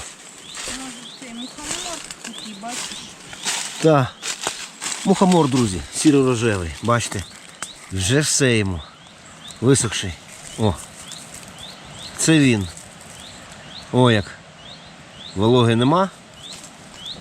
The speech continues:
Speaker 2: І ось так. Так. А де Більбо? Більбошик?
Speaker 1: Та от, от, він вже.
Speaker 2: А. Пішли.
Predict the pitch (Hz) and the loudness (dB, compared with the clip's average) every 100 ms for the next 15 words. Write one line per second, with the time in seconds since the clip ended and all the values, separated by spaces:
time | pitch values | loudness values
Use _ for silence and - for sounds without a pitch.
0 | - - - - - - 117 123 117 127 | -16 -20 -20 -14 -12 -8 0 4 4 2
1 | - - 92 - - - - - - - | 2 0 0 -2 -12 -16 -16 -18 -18 -20
2 | - - - - - - - - - 123 | -18 -18 -18 -14 -14 -12 -12 -12 -2 0
3 | 101 - - - - - - - - - | 0 -4 -10 -12 -10 -8 -8 -10 -8 -8
4 | - - - - - - 113 156 147 143 | -8 -10 -10 -10 -10 -2 4 6 8 6
5 | 113 - - - - - - - - - | 4 -4 -14 -20 -20 -18 -14 -14 -14 -16
6 | - - - - - - - - - - | -18 -16 -14 -14 -14 -16 -18 -18 -18 -18
7 | - - 110 120 175 - - - - - | -16 -6 2 6 6 4 -4 -14 -20 -16
8 | 302 349 285 - - - - 240 226 - | -12 -12 -12 -16 -20 -20 -20 -18 -16 -14
9 | - - 127 135 95 - - - - - | -14 -8 2 4 2 -4 -18 -18 -16 -16
10 | - - - - - - - - - - | -16 -16 -18 -20 -20 -18 -16 -16 -18 -2
11 | 120 - 139 | 0 6 6